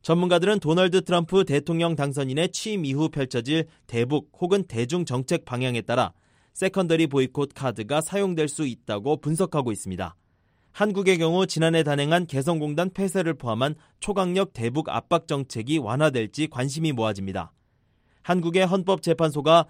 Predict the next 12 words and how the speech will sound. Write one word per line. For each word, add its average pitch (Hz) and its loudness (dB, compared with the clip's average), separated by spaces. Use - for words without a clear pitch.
박근혜 147 -2
대통령에 131 -2
대한 135 -2
탄핵을 175 -2
확정할 175 -2
경우 131 -2
한국은 160 0
조기 151 0
대통령 147 -2
선거를 127 -2
실시하게 175 -2
되는데 117 -2